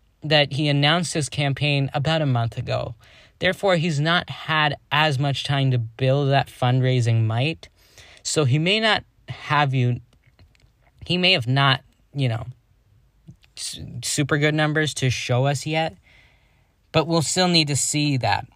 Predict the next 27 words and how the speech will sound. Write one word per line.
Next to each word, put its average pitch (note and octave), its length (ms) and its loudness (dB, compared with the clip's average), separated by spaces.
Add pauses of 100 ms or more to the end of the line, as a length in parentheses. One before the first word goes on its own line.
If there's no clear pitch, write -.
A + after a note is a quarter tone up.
(200)
Although F#3+ 220 0
I F#3 100 4
am G3+ 220 4
surprised B2+ 800 0
that B2 280 4
it, C#3 500 -4
um, C3 360 4
that C3+ 240 0
there C#3+ 140 0
isn't, C3 360 0
you C#3 100 -2
know, A#2 300 0
those C3 220 -2
twenty-four C#3+ 500 -2
hour B2 240 4
fundraising D3+ 600 0
numbers. D#3 460 -2 (300)
Usually E3+ 400 0
many D3 300 2
challengers, C#3+ 840 0 (260)
they D#3 140 2
like F3 240 4
to D3 160 0
announce C3 420 2
those A#2+ 400 -2
numbers A2+ 500 -4
because B2+ 480 0